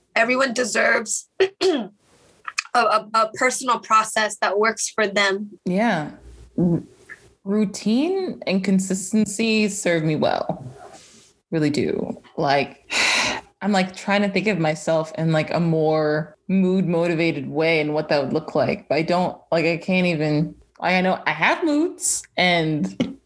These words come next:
Speaker 2: I experience them fully, but I don't know if that turns into action or activity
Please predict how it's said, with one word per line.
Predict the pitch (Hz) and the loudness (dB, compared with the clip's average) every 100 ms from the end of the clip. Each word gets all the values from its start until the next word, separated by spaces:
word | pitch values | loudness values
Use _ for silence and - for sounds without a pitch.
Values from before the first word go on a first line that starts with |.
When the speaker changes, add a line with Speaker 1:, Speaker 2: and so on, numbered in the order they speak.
| - | -2
Speaker 2:
I | 175 | -2
experience | 185 - 226 320 247 | 0 0 2 2 0
them | 226 214 | 0 0
fully, | 220 302 277 240 294 - - - - - - | 0 0 2 0 -2 -8 -14 -8 -8 -8 -2
but | |
I | 185 | 0
don't | 233 285 | 2 2
know | 277 262 226 | 2 2 0
if | 196 190 | -2 0
that | 208 196 - | 0 0 -2
turns | 208 208 208 190 | 0 2 2 -2
into | - 185 190 196 190 - | -2 0 0 0 -2 0
action | 113 170 170 190 | 0 0 0 -4
or | 175 160 | 0 0
activity | 143 - 160 147 - | 0 -2 -2 0 -2